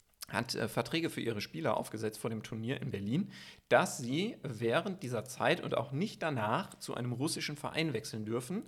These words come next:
sonst werden sie für alle folgenden Turniere der Basketballnationalmannschaft Frankreichs ausgeschlossen.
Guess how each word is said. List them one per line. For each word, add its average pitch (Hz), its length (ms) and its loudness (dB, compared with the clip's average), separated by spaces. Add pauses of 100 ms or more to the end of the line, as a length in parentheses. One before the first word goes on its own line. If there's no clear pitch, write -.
(240)
sonst 127 280 -2
werden 143 320 4
sie 139 200 -2
für 135 480 0
alle 190 400 6 (160)
folgenden 170 540 6
Turniere 151 640 2
der 127 140 2
Basketballnationalmannschaft 131 1120 -2
Frankreichs 123 500 -8
ausgeschlossen. - 640 4